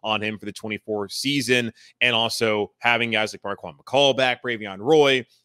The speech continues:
This is a position group that I think we wanna see more out of, more so in terms of, like, not stopping the run, 'cause I think they've done an okay job at that. And Derek Brown especially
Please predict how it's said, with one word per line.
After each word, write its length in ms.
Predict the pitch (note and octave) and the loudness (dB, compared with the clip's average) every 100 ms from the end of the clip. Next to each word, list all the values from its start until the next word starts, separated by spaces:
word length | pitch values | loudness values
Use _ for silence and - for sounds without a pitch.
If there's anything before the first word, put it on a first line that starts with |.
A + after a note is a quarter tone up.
| _ F#2+ | _ -14
This 340 | G2 E3+ - | -2 0 0
is 120 | E3+ | -2
a 60 | D#3+ | -2
position 400 | C3 C3+ B2+ C3 | -4 -6 -6 -8
group 280 | A#2+ A#2+ - | -6 -6 -2
that 320 | G#2+ G#2 - _ _ _ | 0 0 -2 _ _ _
I 80 | D3+ | 0
think 140 | A3 | 0
we 60 | A3 | 2
wanna 200 | A#3 A3 | 4 2
see 160 | - G#3 | 0 -2
more 300 | E3 D#3+ C3 | 0 2 2
out 180 | E3+ | 2
of, 140 | C3+ - _ _ _ _ B2 | -4 -12 _ _ _ _ -10
more 320 | C#3 D#3+ F3+ | -2 0 0
so 320 | - E3 D#3 | 2 6 6
in 100 | C#3+ | 4
terms 320 | C#3+ D3 C3+ | -4 -6 -4
of, 140 | B2+ C3+ | -4 -2
like, 180 | B2+ | -2
not 180 | E3 F#3+ | -2 -2
stopping 300 | - D3+ C3 | 0 -2 -2
the 80 | A2+ | -4
run, 240 | A#2+ E3 | -2 -2
'cause 80 | A2 | -4
I 60 | A#2+ | -8
think 160 | C#3 | -6
they've 120 | C3 A2 | -8 -2
done 360 | A#2 A#2 G#2+ _ _ _ | -2 -2 -6 _ _ _
an 120 | A3+ | -2
okay 360 | A3 - - C3+ | 0 0 0 0
job 460 | A2+ G#2+ G2+ G2+ G#2+ - | -2 -2 -2 -2 -4 -6
at 220 | A2 - | -6 -4
that. 160 | A#2+ | -4
And 80 | B2 | -4
Derek 240 | B2 C#3 B2 | -4 -4 -2
Brown 160 | A#2+ | -4
especially 500 | A2 C3+ C#3 A2 G2 | -4 -6 -6 -8 -10